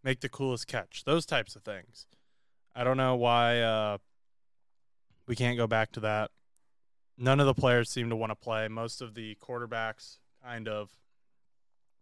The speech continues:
just dropped out, and so it, it's just, yeah, even Jordan Schultz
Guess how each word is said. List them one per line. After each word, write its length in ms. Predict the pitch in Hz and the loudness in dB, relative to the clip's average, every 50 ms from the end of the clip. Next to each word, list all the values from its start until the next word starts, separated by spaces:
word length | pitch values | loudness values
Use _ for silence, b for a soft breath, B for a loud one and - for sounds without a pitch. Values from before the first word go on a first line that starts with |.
| - - | -18 -12
just 640 | 120 123 123 127 123 117 107 - - - - - - _ _ _ _ _ _ _ _ _ _ _ _ _ | -4 0 2 4 4 4 2 -2 -6 -8 -10 -12 -20 _ _ _ _ _ _ _ _ _ _ _ _ _
dropped 440 | - - 131 127 127 120 - _ - | -4 0 4 4 4 4 2 _ 0
out, 480 | 131 135 135 135 139 139 139 135 120 - | 2 4 4 4 4 4 2 0 -2 -6
and 160 | - 120 113 110 | -10 -12 -10 -10
so 520 | - - 120 113 110 110 107 107 107 104 | -8 -6 -4 -2 -2 -2 -4 -4 -6 -6
it, 180 | 104 113 104 - _ | -8 -10 -12 -14 _
it's 180 | - - 123 - | -20 -18 -16 -10
just, 300 | - 131 110 - - - _ _ _ _ _ _ _ _ _ _ _ _ _ _ _ _ _ _ - | -10 -8 -8 -8 -10 -12 _ _ _ _ _ _ _ _ _ _ _ _ _ _ _ _ _ _ -4
yeah, 320 | 135 120 120 110 107 104 - | 0 0 2 2 0 -2 -4
even 240 | - 147 165 175 165 | -4 -2 -2 0 2
Jordan 280 | 151 175 170 156 139 | 4 4 4 4 2
Schultz 520 | 120 - - 143 131 131 123 - - - | -2 -4 -2 -2 -2 -2 -2 -6 -10 -14